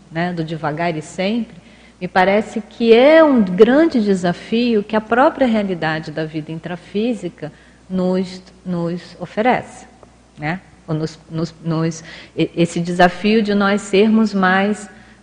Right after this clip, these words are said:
é, constantes mesmo, né? Quer ajudar aí, Hernani, na,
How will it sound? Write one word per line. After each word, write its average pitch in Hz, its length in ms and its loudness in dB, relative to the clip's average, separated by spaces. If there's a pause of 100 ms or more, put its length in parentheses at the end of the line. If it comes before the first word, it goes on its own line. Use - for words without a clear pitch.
(120)
é, 139 800 -2 (220)
constantes 294 640 0
mesmo, 135 300 -6 (120)
né? 165 240 -4 (220)
Quer 175 100 -6
ajudar 156 280 -4
aí, 196 220 4
Hernani, 147 360 0
na, 143 120 2